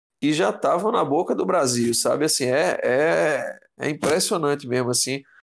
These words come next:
como Raça Negra é um grupo, é um grupo importante, assim, pode não tá, pode não ser, de repente, não tá entre, entre as minhas bandas preferidas, entre a do Daniel, entre a do, do Elton, enfim, que aí é uma questão de gosto pessoal, cada um tem a sua, mas, é,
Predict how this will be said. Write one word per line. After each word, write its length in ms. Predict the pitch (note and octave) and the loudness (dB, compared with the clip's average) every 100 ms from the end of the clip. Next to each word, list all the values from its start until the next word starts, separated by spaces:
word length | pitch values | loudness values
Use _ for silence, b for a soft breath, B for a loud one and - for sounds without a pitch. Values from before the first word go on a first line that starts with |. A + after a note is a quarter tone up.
| _ _ _ _ | _ _ _ _
como 320 | C#3 E3+ F#3 | -2 2 2
Raça 320 | F3 F3 E3+ | 2 2 0
Negra 540 | C3+ C#3 D3+ E3 D#3+ - | 2 2 2 2 0 0
é 100 | C3 | 0
um 180 | D#3 E3 | 0 0
grupo, 680 | C3+ D3+ D3+ D3 C3+ B2+ C3 | 0 -2 0 0 2 2 2
é 40 | |
um 120 | D3+ | 0
grupo 240 | D3+ D#3 D3+ | 0 -2 -2
importante, 560 | - C#3 - A#2+ B2 | -2 -2 -2 -4 -4
assim, 160 | - A2+ | -4 -4
pode 320 | - C#3 F3 | -2 0 2
não 160 | F3+ C#3+ | -2 -2
tá, 340 | C#3 C#3 - B B B | 0 0 0 B B B
pode 220 | - C#3 D3+ | -2 -2 0
não 100 | D3 | 0
ser, 180 | D3 C#3+ | 0 2
de 60 | |
repente, 460 | C#3 B2 C3+ C3+ C3 | 0 0 -2 -2 -4
não 140 | B2 | -4
tá 160 | A#2+ C3+ | -2 -2
entre, 360 | C3 B2+ B2 | 0 0 0
entre 200 | B2 C3 | -2 -4
as 100 | B2+ | -4
minhas 360 | A#2+ B2+ B2 - - _ - | -2 -2 -2 -6 -12 _ -8
bandas 340 | B2+ B2+ B2+ | -4 -2 -2
preferidas, 680 | B2+ B2+ A#2+ C3 D#3+ C3+ B2 | -2 -2 0 2 2 2 0
entre 200 | B2+ C3 | 0 0
a 40 | |
do 80 | B2 | 0
Daniel, 560 | B2+ B2 A#2+ C3+ C#3+ C3 | 0 0 0 2 2 0
entre 140 | C3+ | 0
a 40 | B2 | 0
do, 220 | B2 A#2 | 0 0
do 200 | A#2 A#2+ | 0 2
Elton, 380 | C#3 D3+ C#3 D3 | 2 2 0 -2
enfim, 260 | C#3+ B2 | -2 -6
que 120 | A2 | -2
aí 100 | C3 | 0
é 80 | D#3+ | 2
uma 100 | F3+ | 0
questão 280 | F3+ E3 E3+ | -2 -2 -2
de 80 | E3 | 0
gosto 260 | D3 D3+ | 0 0
pessoal, 500 | - D3 C#3+ C#3+ F#3 | -2 0 2 2 0
cada 280 | F#3+ D3 D3 | 0 0 0
um 100 | D#3 | -2
tem 140 | D3+ F3 | 0 0
a 60 | |
sua, 260 | - B2+ B2 | 0 0 0
mas, 260 | C3+ C#3+ b b b b _ | 0 -2 b b b b _
é, 560 | A#2+ A#2+ A#2 - - | 0 2 2 0 -2